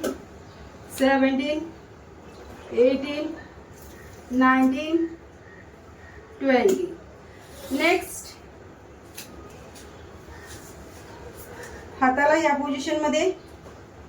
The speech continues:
वन, टू, थ्री, फोर, फाईव्ह, सिक्स. हात सरळ, वरती सरळ हात.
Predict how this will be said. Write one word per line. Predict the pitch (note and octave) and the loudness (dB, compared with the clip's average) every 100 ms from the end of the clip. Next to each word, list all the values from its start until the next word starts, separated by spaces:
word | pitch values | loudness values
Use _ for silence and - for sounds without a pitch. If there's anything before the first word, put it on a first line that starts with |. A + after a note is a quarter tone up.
| - | -2
वन, | C4+ D4+ D#4 E4+ E4 - - - - - - - - | 2 2 2 -6 -10 -16 -20 -20 -20 -20 -20 -20 -10
टू, | D4+ D#4 D#4+ E4+ E4 - - - - - - - - | -2 0 0 0 -4 -12 -20 -20 -20 -20 -20 -20 -10
थ्री, | C#4+ D#4 D#4+ E4 E4+ E4+ - - - - - - - | -6 -4 -4 -6 -8 -10 -14 -20 -20 -20 -20 -18 -2
फोर, | D#4+ D#4+ D#4+ D#4+ D#4+ - - - - - - - | 2 4 4 2 -2 -14 -20 -20 -20 -20 -20 -2
फाईव्ह, | G#3 D4+ D#4 D4+ D4+ - - - - - - - - - | 4 4 4 2 -2 -10 -20 -20 -20 -20 -20 -20 -14 -4
सिक्स. | F#4 F#4 - - - - | 0 0 -2 -10 -12 0
हात | D4+ E4 | 2 2
सरळ, | - F4+ F4+ F#4 - - | 4 4 6 4 0 -8
वरती | C#4 D#4 F#4 F#4+ | -4 0 4 2
सरळ | G4 F4+ F#4+ | 4 4 6
हात. | F4 - | 6 4